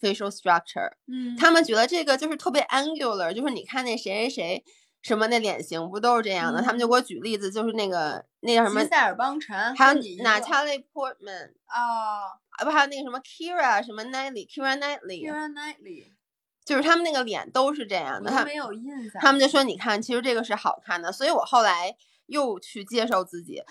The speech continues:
Speaker 1: 所以我想说的就是：第一，我不觉得它是一个缺点，现在我的确想象它是一个特点。
Speaker 2: 嗯。
Speaker 1: 第二，就是我们谁都无法拒绝被周围的环境所影响。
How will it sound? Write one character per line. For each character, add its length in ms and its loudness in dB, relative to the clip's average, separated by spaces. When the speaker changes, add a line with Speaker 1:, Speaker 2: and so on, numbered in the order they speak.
Speaker 1:
所 160 -2
以 80 6
我 240 8
想 240 -2
说 160 -6
的 100 -2
就 140 -6
是： 160 -8
第 240 -8
一， 80 -4
我 180 0
不 140 -8
觉 140 -4
得 60 2
它 140 0
是 100 -6
一 40 -4
个 100 -2
缺 240 -4
点， 200 -6
现 120 -18
在 140 -4
我 100 -2
的 140 -12
确 140 2
想 180 -2
象 100 -4
它 160 -2
是 100 -8
一 40 -2
个 80 -2
特 240 4
点。 220 -4
Speaker 2:
嗯。 380 -18
Speaker 1:
第 120 8
二， 240 8
就 180 -8
是 300 -6
我 160 4
们 180 -4
谁 300 -2
都 160 4
无 240 -6
法 240 -2
拒 320 -8
绝 340 -4
被 140 -2
周 160 -2
围 140 -2
的 100 2
环 240 -6
境 160 -8
所 140 -12
影 260 -10
响。 180 -4